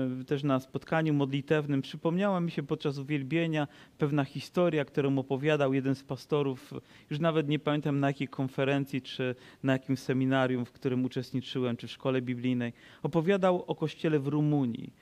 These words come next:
w czasach komunistycznych, gdy kościół tam był bardzo mocno prześladowany. Ciągle był w ogromnym niebezpieczeństwie.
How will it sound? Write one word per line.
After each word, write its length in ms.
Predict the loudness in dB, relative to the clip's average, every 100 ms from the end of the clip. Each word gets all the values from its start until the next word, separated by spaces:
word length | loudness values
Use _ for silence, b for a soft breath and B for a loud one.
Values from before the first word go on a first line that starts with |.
| b -6
w 80 |
czasach 340 | -2 -2 -2 -2
komunistycznych, 1000 | 0 2 2 0 -2 -4 -2 -6 -6 -4
gdy 240 | -2 -2
kościół 420 | 0 -2 -2 -6
tam 260 | -4 -2 -2
był 180 | -4 -4 B B -8
bardzo 640 | 0 2 2 0 -4 -2
mocno 520 | 0 0 -2 -4 -8
prześladowany. 960 | -6 -10 -8 -6 -4 -4 -4 -4 -6 -10 B B B -20 -12
Ciągle 480 | 0 2 2 2 0
był 160 | 0
w 80 | -2
ogromnym 580 | -2 2 2 2 0 0
niebezpieczeństwie. 1120 | 0 -2 -6 -6 -4 -4 -4 -6 -10 -10